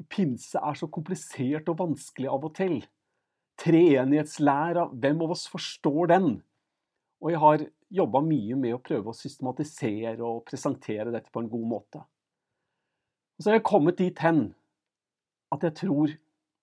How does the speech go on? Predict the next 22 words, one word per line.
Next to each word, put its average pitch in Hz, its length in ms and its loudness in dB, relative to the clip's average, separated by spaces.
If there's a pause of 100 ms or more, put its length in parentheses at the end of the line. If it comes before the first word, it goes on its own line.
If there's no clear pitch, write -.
(300)
jeg 151 80 -6
tror 151 140 -4
jeg 139 80 -2
vil 147 100 -4
se 151 240 -6
bort 156 480 -6
ifra 135 220 -4 (640)
de 147 80 4
tinga 117 320 -4
som 135 160 -6
jeg 147 60 -2
har 143 80 -12
forberedt. 110 720 -8 (280)
Jeg - 80 -20
tror 165 140 -2
jeg 160 80 -4
skal 160 160 -4
s-, - 160 -16 (420)
lukke 151 480 -2
den. 123 220 4 (1120)
Og 151 160 -6
så, 165 160 4